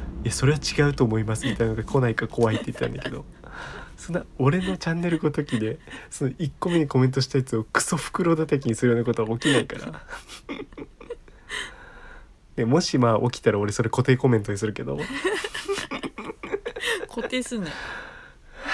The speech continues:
Speaker 1: 荒らしてやろうと思って。一個しかないけど。
Speaker 2: あれ、やり合ってる素人おもろいもんな。
Speaker 1: そう。面白い。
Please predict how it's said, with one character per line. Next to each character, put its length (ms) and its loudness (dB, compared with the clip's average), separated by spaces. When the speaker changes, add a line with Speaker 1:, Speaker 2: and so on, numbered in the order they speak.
Speaker 1:
荒 80 2
ら 80 4
し 80 -2
て 80 -2
や 80 2
ろ 100 2
う 40 -4
と 100 -8
思 80 -10
っ 20 -18
て。 140 -16
一 120 -8
個 100 -4
し 60 -4
か 100 2
な 60 2
い 80 -4
け 80 -10
ど。 80 -12
Speaker 2:
あ 60 -10
れ、 160 -2
や 60 2
り 140 0
合 20 0
っ 40 -2
て 180 -6
る 80 -4
素 260 -4
人 120 -8
お 40 -6
も 140 -4
ろ 80 -2
い 20 -8
も 140 -2
ん 40 -6
な。 60 -10
Speaker 1:
そ 20 -18
う。 0 -
面 140 -4
白 180 -6
い。 20 -8